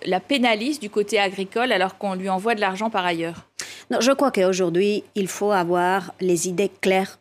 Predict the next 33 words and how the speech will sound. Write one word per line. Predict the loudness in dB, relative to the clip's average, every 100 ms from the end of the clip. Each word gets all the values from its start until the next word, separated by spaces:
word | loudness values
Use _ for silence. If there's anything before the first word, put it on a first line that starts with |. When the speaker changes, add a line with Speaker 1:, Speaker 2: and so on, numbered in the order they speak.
| _
Speaker 2:
concernant | -4 -2 0 2 2
les | 0
soutiens | -4 -4 -2
à |
l'Ukraine. | -4 -8 -12 -14 -20 _ _ _ -12
Euh, | -10 -4
et |
d'ailleurs, | 0 2 2
les | 2
citoyens, | 0 -2 0 2 2
quand | -2
on | -4
regarde | -2 -2 -2
les | -2 -4
enquêtes, | -6 -6 -8 -8
euh, | -14 -14
les | -12 -12 -14 -20 -12
sondages, | -2 2 2 4 2 2 -2 -6 _ _ _ -4
ils | -2
nous, | 0 2
ils | 2
sont | 4 2
assez | 2 2
clairs, | 2 0 2
les | -2
citoyens | -2 -4 -2 -2 -2
européens. | -4 -8 -8 -10 -14 -8
Malgré | -2 0 2
le | 0
fait | 0 -4
qu'on | -2 0
a | 2
douté, | 0 2 2 2